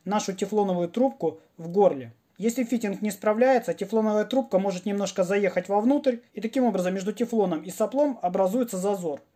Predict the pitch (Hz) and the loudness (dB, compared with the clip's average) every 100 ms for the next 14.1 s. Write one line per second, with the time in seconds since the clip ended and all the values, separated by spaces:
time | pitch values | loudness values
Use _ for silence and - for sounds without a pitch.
0 | _ - 196 254 190 185 247 226 185 180 | _ -4 4 4 4 4 4 4 0 -2
1 | 190 196 190 143 120 - _ - 196 240 | 2 2 2 -4 -6 -16 _ -4 -2 -2
2 | - 214 202 202 196 190 277 - 220 208 | 0 0 2 0 0 2 2 2 2 0
3 | 180 196 208 208 190 185 185 240 269 247 | 0 2 2 2 0 -2 0 4 4 2
4 | 190 180 233 233 170 170 160 135 127 - | -8 -4 0 0 -2 -6 -6 -6 -10 -16
5 | - _ - 196 220 277 269 226 202 202 | -20 _ -2 0 2 2 2 0 4 4
6 | 190 190 202 233 - 208 196 208 196 262 | 4 0 2 2 0 -2 0 0 4 4
7 | 262 - 151 - _ - 180 202 226 220 | 4 -2 -6 -14 _ -4 0 4 4 2
8 | 190 185 220 233 233 208 190 - - 220 | -2 -2 2 4 4 2 -2 -4 -2 2
9 | 185 180 208 233 180 180 185 180 175 175 | 2 2 0 2 2 2 0 0 -2 -4
10 | 160 147 131 - _ _ _ _ _ _ | -4 -6 -8 -14 _ _ _ _ _ _
11 | - 196 208 240 - 220 226 233 262 285 | -8 -2 0 0 0 0 4 4 4 2
12 | - 180 151 - _ _ - 240 233 196 | 0 -4 -4 -8 _ _ -6 -4 -2 2
13 | 180 185 226 185 190 - 175 165 147 - | 4 4 2 0 -4 -2 -2 0 -4 -4
14 | 139 | -14